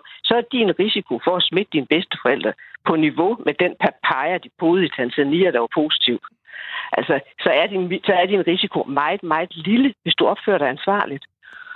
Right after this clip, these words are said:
Og vi må kunne finde måder, hvorpå man kan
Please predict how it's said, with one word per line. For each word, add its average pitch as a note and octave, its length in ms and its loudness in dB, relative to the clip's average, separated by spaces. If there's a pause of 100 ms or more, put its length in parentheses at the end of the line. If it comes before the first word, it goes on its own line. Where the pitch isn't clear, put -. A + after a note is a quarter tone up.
(160)
Og D#3 140 -2
vi F#3 100 4
må G#3 420 2
kunne - 260 -4
finde A3 340 2 (280)
måder, F#3 560 4 (100)
hvorpå F#3 400 -2
man D3+ 160 -2
kan D3 100 -8